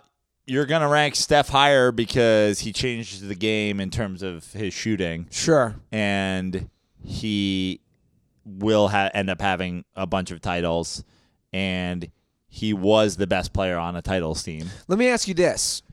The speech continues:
Speaker 1: He was the single best player on a team that won a title. Which, again, Dwayne Wade probably was, although, like, he certainly emerged as the best player in the finals with Shaq,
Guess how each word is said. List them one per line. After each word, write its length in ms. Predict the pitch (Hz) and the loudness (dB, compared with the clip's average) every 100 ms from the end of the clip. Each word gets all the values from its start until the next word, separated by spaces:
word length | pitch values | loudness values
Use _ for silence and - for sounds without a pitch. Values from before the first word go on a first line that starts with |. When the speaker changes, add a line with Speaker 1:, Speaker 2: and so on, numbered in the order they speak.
| _ - | _ -4
Speaker 1:
He 100 | 135 | -2
was 140 | 127 | 4
the 100 | 135 | 4
single 300 | 120 151 135 | 4 0 4
best 240 | 131 120 - | 4 4 4
player 240 | 123 113 113 | 4 4 4
on 320 | 113 117 107 | 4 4 2
a 100 | 98 | -4
team 280 | 117 113 101 | -4 -4 -2
that 140 | 98 | -2
won 200 | 98 90 | -2 -2
a 80 | 85 | -6
title. 440 | 85 78 82 92 _ _ _ _ _ _ _ _ _ _ _ _ - | -6 -4 -4 -6 _ _ _ _ _ _ _ _ _ _ _ _ 2
Which, 200 | 170 185 | 2 4
again, 540 | 170 208 196 143 139 _ _ _ _ _ _ _ _ _ _ _ _ _ _ _ _ - | 2 4 2 0 -10 _ _ _ _ _ _ _ _ _ _ _ _ _ _ _ _ 0
Dwayne 300 | 165 170 165 | 2 2 2
Wade 600 | 175 175 180 175 175 - | 4 4 4 4 2 -2
probably 800 | 175 165 170 175 175 175 180 175 | -2 0 0 -2 -2 2 2 2
was, 500 | 165 170 175 175 156 | 4 4 6 4 4
although, 300 | 156 151 143 | 6 6 6
like, 200 | 135 - | 4 2
he 260 | 139 131 | 0 2
certainly 380 | - 156 139 127 | 2 2 2 2
emerged 640 | 117 120 143 139 131 113 | 4 6 8 8 4 4
as 200 | 120 113 | 4 4
the 80 | 117 | 4
best 240 | 113 104 | 2 2
player 220 | 120 113 107 | 2 2 2
in 120 | 117 | 0
the 80 | 104 | 0
finals 380 | 104 98 92 | 0 0 0
with 100 | 95 | -4
Shaq, 300 | - 104 101 | 0 0 0